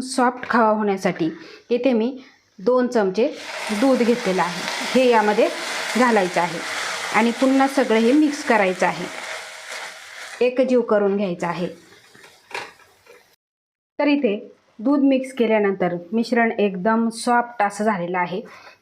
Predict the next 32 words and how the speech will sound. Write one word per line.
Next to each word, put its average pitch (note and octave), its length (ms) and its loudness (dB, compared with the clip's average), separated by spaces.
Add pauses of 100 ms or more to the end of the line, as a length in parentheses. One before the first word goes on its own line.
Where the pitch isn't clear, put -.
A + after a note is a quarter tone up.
तुम्ही G#3+ 220 2
इथे A3+ 240 0 (600)
बघू G#3 240 0
शकता. F3 360 -4 (160)
आपल्याला A3 340 2
आता G#3 180 2
गॅस G#3+ 400 -2 (240)
बंद G#3 320 2
करायचा F#3 440 -2
आहे. F3 280 -2 (1800)
आता - 160 0
गॅस C#4 320 4
बंद B3 240 4
केल्यानंतर G3+ 560 2
आपल्याला A3+ 400 2
कढई A3+ 420 0 (120)
खाली A#3 240 2
उतरून A#3 340 2
घ्यायची F#3+ 360 0 (340)
आणि A#3 200 2
त्यानंतर A#3 420 2
एक G#3+ 260 -2
भांडं A#3 320 2
घ्यायचं G#3+ 340 0 (300)
आणि A3 220 2
त्या B3+ 100 4
भांड्यामध्ये A3 540 0
आपल्याला G3+ 260 0
हे G3+ 180 -2
सगळं G#3+ 480 -2
खव्याचं G#3 420 0
मिश्रण G3 360 -2